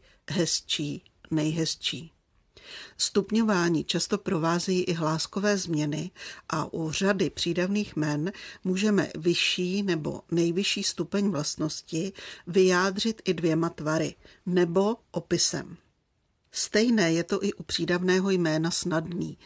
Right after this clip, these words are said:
Náležité tvary jsou snazší nebo snadnější, pak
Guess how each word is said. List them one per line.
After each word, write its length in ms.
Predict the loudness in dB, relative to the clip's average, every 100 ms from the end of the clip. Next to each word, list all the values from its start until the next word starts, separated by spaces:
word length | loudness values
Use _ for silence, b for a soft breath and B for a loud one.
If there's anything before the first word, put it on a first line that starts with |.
| B B B 0
Náležité 720 | 2 4 4 2 2 0 -2
tvary 380 | -2 0 2
jsou 380 | 0 0 -2 -6 -14 -10
snazší 960 | -4 0 2 0 0 -2 0 -2 -4 -8 _ _ b b
nebo 240 | 0 0 0
snadnější, 1040 | -4 -2 -2 -2 -2 -2 -4 -4 -4 -6 -8 -2
pak 360 | -2 -2 -12